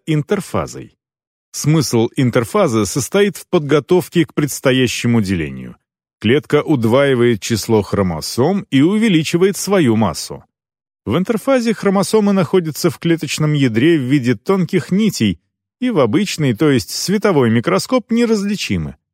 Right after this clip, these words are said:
Можно увидеть только само ядро. Когда подготовка заканчивается, настает время деления, время митоза. Первая фаза митоза называется профазой.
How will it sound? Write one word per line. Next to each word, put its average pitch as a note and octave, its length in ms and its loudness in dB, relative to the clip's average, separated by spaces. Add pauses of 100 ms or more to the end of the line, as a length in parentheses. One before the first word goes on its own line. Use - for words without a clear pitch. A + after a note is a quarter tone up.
(140)
Можно A#2+ 460 2
увидеть B2 600 0
только E3 360 2
само C#3 400 0
ядро. F#2 420 -2 (720)
Когда G2 360 0
подготовка D3 640 0
заканчивается, F3+ 920 2
настает A2 840 0
время C#3+ 480 2
деления, G2+ 760 0 (240)
время D3+ 680 0
митоза. D2+ 680 -4 (880)
Первая C3 440 2
фаза F3+ 360 0
митоза F#3+ 600 2
называется C#3 840 0
профазой. A2 840 -4